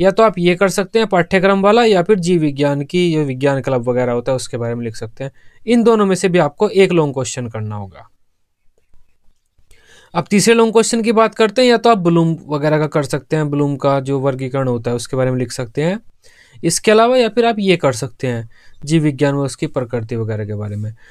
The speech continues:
तो इस तरह से छह लॉन्ग क्वेश्चन मिलेंगे, तीन लॉन्ग क्वेश्चन आपको करने होंगे। नेक्स्ट बात कर लेते हैं हम शॉर्ट क्वेश्चन की।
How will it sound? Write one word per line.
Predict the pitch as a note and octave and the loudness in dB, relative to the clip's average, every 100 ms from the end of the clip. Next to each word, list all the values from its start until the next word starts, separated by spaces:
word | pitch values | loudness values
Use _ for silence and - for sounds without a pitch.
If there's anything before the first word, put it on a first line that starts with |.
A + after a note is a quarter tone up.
| - - | -12 0
तो | G#3+ | 2
इस | A3 - | 2 0
तरह | A3+ | -2
से | A3 C4+ C4 | 0 -2 -4
छह | - F3+ | -2 0
लॉन्ग | G3 G#3 | 0 0
क्वेश्चन | G#3 G#3 A3 G#3 | -2 -2 0 2
मिलेंगे, | G#3 G#3 A3+ | 2 2 0
तीन | A3 G#3 | -2 0
लॉन्ग | F#3+ E3+ | 0 0
क्वेश्चन | E3 D#3+ D#3+ | -2 -4 -4
आपको | D3 - E3+ | -4 -4 -4
करने | D#3+ C3 A#2+ | -2 -2 -4
होंगे। | G#2 F#2 C3 C#3 _ _ _ _ - D#3 | -8 -12 -20 -20 _ _ _ _ -8 -2
नेक्स्ट | F#3+ G3+ G3+ | 0 0 0
बात | A#3+ A#3 | 0 2
कर | A#3 | 0
लेते | A3 G3+ G3+ | 2 0 2
हैं | G#3+ | 2
हम | A#3+ D#4 - - - - _ _ E3 - - - - - - | 0 -2 -8 -20 -20 -20 _ _ -16 -16 -18 -18 -18 -16 -8
शॉर्ट | - A#3+ A3 | 2 2 2
क्वेश्चन | E3 D3 - B2+ A#2 | -2 -4 -4 -8 -8
की। | A2 | -8